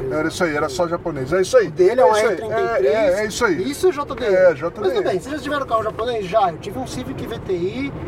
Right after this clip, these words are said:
Speaker 1: noventa e sete.
Speaker 2: É.
Speaker 1: Aquele feio pra caralho.
Speaker 2: É, eu não acho feio, né?
Speaker 1: Eu acho feio pra caralho, eu comprei de birra. Eu disse, "Não, mas assim, sabe aquelas carros comprados sem querer?"
Speaker 2: <laughs>
Speaker 1: Eu queria um C R X Del Sol.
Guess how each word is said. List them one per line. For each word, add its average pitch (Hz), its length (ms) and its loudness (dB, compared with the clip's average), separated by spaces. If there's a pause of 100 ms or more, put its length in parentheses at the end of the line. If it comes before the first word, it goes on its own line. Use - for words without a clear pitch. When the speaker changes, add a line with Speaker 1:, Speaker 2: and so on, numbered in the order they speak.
(540)
Speaker 1:
noventa 185 520 -4
e 208 120 -8
sete. 190 720 -6 (460)
Speaker 2:
É. - 640 -8
Speaker 1:
Aquele 202 340 -6
feio 214 420 -4
pra 196 180 -4
caralho. 175 600 -2 (180)
Speaker 2:
É, 139 80 -6
eu 175 40 -8
não - 120 -6
acho - 180 -6
feio, 131 220 -6
né? 127 100 -8
Speaker 1:
Eu 220 180 -2
acho - 160 -8
feio 202 160 -2
pra 185 140 -6
caralho, 175 440 -2
eu 190 80 0
comprei 196 340 -2
de 170 120 -8
birra. 190 480 -8 (680)
Eu 180 60 -6
disse, - 120 -6
"Não, 302 120 -2
mas 269 200 -4
assim, 240 180 -6
sabe 277 200 -4
aquelas 175 280 -6 (680)
carros 240 220 2
comprados 208 380 -2
sem 190 100 -2
querer?" 196 320 -2 (360)
Speaker 2:
<laughs> 214 100 -6 (720)
Speaker 1:
Eu 196 100 -2
queria 220 320 -4
um 226 80 -2
C - 140 -4
R 220 120 -2
X 202 220 -4
Del 196 160 -2
Sol. 165 200 -6